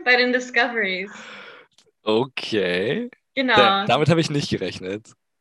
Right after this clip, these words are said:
Speaker 2: News
Speaker 1: Voll,
Speaker 2: auf
Speaker 1: ich schaue mir das täglich an, also.
Speaker 2: Okay. Schlicht nicht.
Speaker 1: <laughs> Ja.
Speaker 2: Lisi,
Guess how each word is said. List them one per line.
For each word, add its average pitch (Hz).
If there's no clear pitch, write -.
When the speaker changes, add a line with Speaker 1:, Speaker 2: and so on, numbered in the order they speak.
Speaker 2:
News 131
Speaker 1:
Voll, 170
Speaker 2:
auf -
Speaker 1:
ich 254
schaue 254
mir 254
das 269
täglich 277
an, 214
also. 208
Speaker 2:
Okay. 95
Schlicht 95
nicht. 135
Speaker 1:
<laughs> 262
Ja. 185
Speaker 2:
Lisi, 117